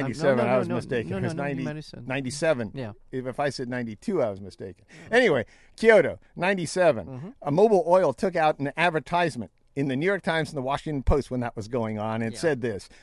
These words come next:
Speaker 1: "Let's face it, the science of climate change is too uncertain to mandate a plan of action that could plunge economies into turmoil.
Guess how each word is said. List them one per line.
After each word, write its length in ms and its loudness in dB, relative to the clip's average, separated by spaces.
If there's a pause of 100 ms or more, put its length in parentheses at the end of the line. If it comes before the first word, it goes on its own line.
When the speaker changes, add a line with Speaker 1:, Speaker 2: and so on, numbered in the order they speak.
Speaker 1:
"Let's 240 0
face 340 -2
it, 120 -10 (180)
the 100 -6
science 380 -2
of 120 -10
climate 460 -4
change 320 -4
is 140 -8
too 300 2
uncertain 580 -2
to 100 -6
mandate 480 -4
a 60 -10
plan 320 -6
of 100 -8
action 480 -2 (200)
that 140 -6
could 220 -12
plunge 400 -4 (160)
economies 720 -4
into 220 -6
turmoil. 720 -4